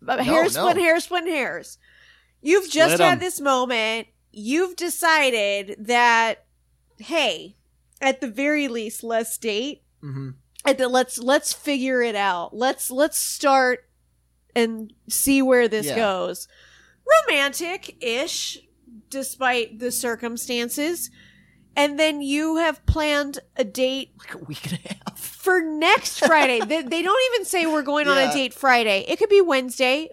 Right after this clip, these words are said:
Speaker 1: Friday sounds
Speaker 2: Friday.
Speaker 1: legitimate.
Speaker 2: Sure.
Speaker 1: That makes
Speaker 2: Yeah.
Speaker 1: sense.
Speaker 2: End
Speaker 1: That
Speaker 2: of the week.
Speaker 1: Yeah. Next Friday. Like, they had to write that in. Like, is that not the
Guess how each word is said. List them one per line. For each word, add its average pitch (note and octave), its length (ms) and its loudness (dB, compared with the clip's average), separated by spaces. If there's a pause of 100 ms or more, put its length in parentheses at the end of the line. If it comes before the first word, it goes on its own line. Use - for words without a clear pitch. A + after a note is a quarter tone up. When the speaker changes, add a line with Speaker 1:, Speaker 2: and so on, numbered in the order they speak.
Speaker 1:
Friday D#4+ 340 2
sounds C#4+ 380 -2
Speaker 2:
Friday. C#4 160 0
Speaker 1:
legitimate. B3 600 2
Speaker 2:
Sure. A#3+ 80 -8
Speaker 1:
That D4 140 2
makes E4 160 -2
Speaker 2:
Yeah. - 120 -6
Speaker 1:
sense. B3+ 200 0
Speaker 2:
End F#3+ 120 0
Speaker 1:
That C#4+ 140 6
Speaker 2:
of - 60 4
the - 20 2
week. G3+ 260 0 (420)
Speaker 1:
Yeah. D#4 320 4 (720)
Next D4 500 4
Friday. G3+ 560 -2
Like, B3 240 2
they D4 180 2
had D4+ 280 4
to E4 120 2
write C#4+ 280 2
that B3+ 180 2
in. G#3+ 320 -2
Like, C4 260 0
is - 160 2
that F#4 260 4
not F#4+ 200 2
the F#4+ 160 0